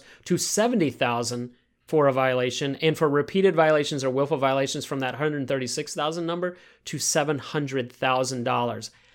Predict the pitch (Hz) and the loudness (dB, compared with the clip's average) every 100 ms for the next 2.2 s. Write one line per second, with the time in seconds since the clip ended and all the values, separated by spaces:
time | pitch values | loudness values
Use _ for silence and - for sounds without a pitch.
0 | _ 131 123 180 196 - 131 139 139 131 | _ -6 2 4 4 2 0 0 0 -2
1 | 131 127 123 120 120 120 127 120 113 113 | -2 -2 -4 -6 -6 -6 -6 -6 -8 -12
2 | 110 110 | -14 -16